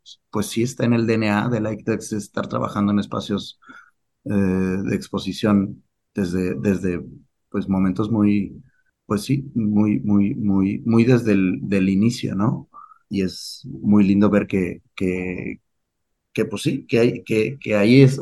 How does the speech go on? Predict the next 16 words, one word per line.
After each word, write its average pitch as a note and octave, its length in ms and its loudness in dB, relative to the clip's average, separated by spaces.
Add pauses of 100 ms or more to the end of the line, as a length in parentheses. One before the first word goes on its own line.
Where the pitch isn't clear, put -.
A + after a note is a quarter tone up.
hemos B2+ 280 6
estado A#2+ 380 4
desde G2+ 460 2
el G2+ 120 0
inicio G#2 300 0
y C3+ 40 -4
que A2+ 80 -2
seguimos A#2 380 0
haciéndolo, A2 640 -4 (440)
y G#2+ 120 0
es G2 140 0
muy, G2+ 420 4 (140)
mm, F#2+ 240 2 (680)
pues G#2 140 -8
sí, A#2+ 120 -4
muy, A#2+ 440 0